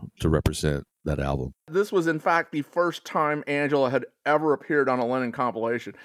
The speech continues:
Speaker 2: We spoke just briefly before that, oh yeah, John's had dozens and dozens of compilations, and he has, but Angela was the unique track to this compilation.
Speaker 1: Right.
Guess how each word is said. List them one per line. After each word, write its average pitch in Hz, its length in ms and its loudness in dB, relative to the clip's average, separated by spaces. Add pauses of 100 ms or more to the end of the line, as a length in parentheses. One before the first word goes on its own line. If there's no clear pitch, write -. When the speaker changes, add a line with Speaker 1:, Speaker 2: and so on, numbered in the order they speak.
(160)
Speaker 2:
We 127 280 0
spoke 135 520 0 (440)
just 123 220 2 (400)
briefly 135 320 0
before 117 380 0
that, 120 140 -2 (280)
oh 247 120 4
yeah, 196 200 4
John's 175 320 2
had 151 300 0 (160)
dozens 180 340 0
and 156 100 0
dozens 160 320 0
of 139 100 0
compilations, 135 600 0
and 131 160 -2
he 151 120 -2
has, 165 460 2
but 147 220 -2 (380)
Angela 170 600 4
was 151 440 -2
the 147 120 4
unique 143 480 -2
track 151 420 0
to 131 400 -2
this 143 340 -2 (180)
compilation. 147 720 0 (840)
Speaker 1:
Right. 107 320 -2